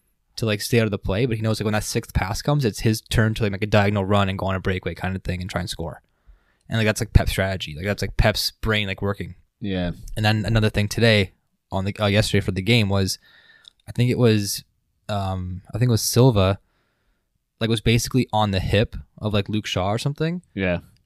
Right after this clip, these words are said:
Speaker 1: And, like, he was basically holding his jersey down and, like, pinning him to his spot,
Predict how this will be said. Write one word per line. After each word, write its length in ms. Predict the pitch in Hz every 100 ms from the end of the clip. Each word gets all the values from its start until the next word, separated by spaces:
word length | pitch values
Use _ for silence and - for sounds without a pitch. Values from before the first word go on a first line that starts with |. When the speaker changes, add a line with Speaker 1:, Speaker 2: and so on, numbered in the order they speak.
| _
Speaker 1:
And, 340 | 110 104 98 - _ _ _ _ _
like, 140 | - 107
he 80 | 120
was 60 |
basically 260 | 120 - 123
holding 340 | - 120 113
his 120 | 98
jersey 340 | 95 110 110 107
down 280 | 90 85 80
and, 80 |
like, 180 | 92 80
pinning 280 | - 104 117
him 100 | 117
to 120 | 113
his 180 | 101 104
spot, 460 | - - 92 151